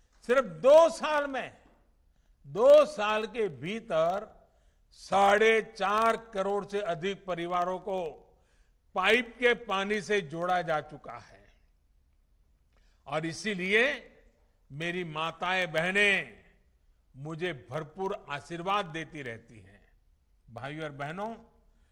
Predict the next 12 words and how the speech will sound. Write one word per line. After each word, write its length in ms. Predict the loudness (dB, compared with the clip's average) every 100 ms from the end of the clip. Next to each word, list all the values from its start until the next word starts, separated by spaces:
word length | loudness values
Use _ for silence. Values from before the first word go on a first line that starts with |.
| _ _ _
डबल 520 | -14 -4 0 6 6
इंजन 500 | 4 -4 -6 -6 -6
की 120 | -6 -6
सरकार 600 | -6 -8 -6 -4 -4 -4
के 180 | -6
लाभ 280 | -4 -2 -4
भी 600 | -4 -4 0 -2 -4 -16 _ _ _ _ _ _ _ _ -16
गुजरात 580 | -10 -4 2 2 2
लगातार 640 | 0 0 2 0 2 0 0
देख 280 | -4 -6
रहा 400 | -6 -8 -8 -10
है। 280 | -12 -16 _